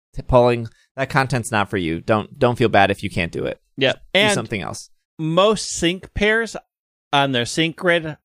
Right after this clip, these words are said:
Speaker 2: are great at three out of five. Like, you can get through the content. You don't need, and a lot of 'em more than, you don't need more than three for a lot of them to get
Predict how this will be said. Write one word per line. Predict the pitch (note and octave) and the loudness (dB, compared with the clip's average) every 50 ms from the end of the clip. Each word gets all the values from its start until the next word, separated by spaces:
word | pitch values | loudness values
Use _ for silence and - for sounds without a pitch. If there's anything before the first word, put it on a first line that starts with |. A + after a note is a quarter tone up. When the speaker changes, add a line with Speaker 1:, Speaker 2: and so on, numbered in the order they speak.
| _ - | _ 0
Speaker 2:
are | B2+ B2 A#2+ A2 - _ | 2 2 2 -2 -6 _
great | - C3+ C#3+ D3 D3 D#3 - _ - | -2 2 2 2 2 0 -2 _ -2
at | B2+ - - _ | -2 -2 -2 _
three | - D3 D3 C#3+ C3 | -4 0 2 2 4
out | B2 A#2 | 4 2
of | A2+ A2 - | 0 0 2
five. | C3 A2 G2 F#2 F#2+ G2 - _ | 0 0 2 0 -4 -6 -10 _
Like, | - C3 C3 B2+ A#2 - - _ _ _ _ _ _ | 0 0 0 0 -2 -6 -14 _ _ _ _ _ _
you | - C#3 D#3 D3+ | -2 0 0 2
can | C3 D#3 D3 C#3 | 2 0 -2 0
get | A#2 D#3 E3 E3+ - _ | 2 0 0 0 -2 _
through | D3+ D#3+ C#3+ | -6 -4 -4
the | D3+ D3 | -4 -8
content. | - - C#3+ C#3 D3 C#3 - D3+ D3 C#3+ A#2+ - - | -6 -4 -4 -4 -4 -4 -4 -4 -4 -4 -4 -8 -6
You | - B2+ B2+ A#2 G#2 _ | -4 -4 -4 -4 -4 _
don't | - C#3 C3+ C#3 C3+ - - | 2 2 2 2 0 -4 -6
need, | C3 C3+ C3 C3 C3 A#2 A2 - - - | -4 -4 -4 -4 -6 -8 -10 -10 -6 -4
and | B2 A#2+ | -2 0
a | A#2 | 2
lot | A2+ A#2 A#2+ A#2+ | 2 4 4 2
of | B2+ A#2+ | 2 2
'em | C3 B2 A#2+ B2 - - _ _ _ _ _ _ _ _ _ _ _ _ _ _ | 0 0 0 -2 -6 -8 _ _ _ _ _ _ _ _ _ _ _ _ _ _
more | A#2+ B2+ B2+ B2+ B2+ C3 C3+ C#3 B2 | -6 -2 2 4 4 6 4 4 2
than, | A2+ C3 C3 B2+ B2 B2+ C3 C3+ - | 4 4 4 4 2 0 -4 -6 -4
you | - C3 | -2 0
don't | C3 C#3 A#2+ | 0 0 0
need | C3+ C3 B2 | -2 -2 0
more | B2+ B2+ B2+ | 2 2 2
than | A#2+ A2+ A#2 A2+ - | 0 0 -4 -4 -6
three | - A#2 C3+ D3 D3 D#3 | -4 -2 0 0 0 0
for | D3 - - B2 | -2 -4 -2 -2
a | A#2 | 0
lot | A#2 A#2+ B2 C3 C3 | 2 2 2 2 2
of | D3 | 0
them | D3 D3 A#2 | 0 0 -2
to | - | -2
get | A2+ B2 B2+ | -2 -2 -2